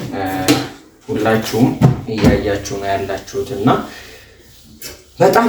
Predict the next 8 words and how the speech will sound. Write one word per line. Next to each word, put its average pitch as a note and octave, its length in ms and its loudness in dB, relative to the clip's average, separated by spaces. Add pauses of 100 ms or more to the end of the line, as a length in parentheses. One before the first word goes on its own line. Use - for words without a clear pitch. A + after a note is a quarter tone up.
ከባድ E3+ 360 2
ችግር C3+ 320 6
ውስጥ B2+ 240 2
ነን። A#2+ 240 4
እውነት C3+ 300 6
ለመናገር D3 680 4 (920)
መጀመሪያ A#2+ 580 8
አካባቢ A#2 480 4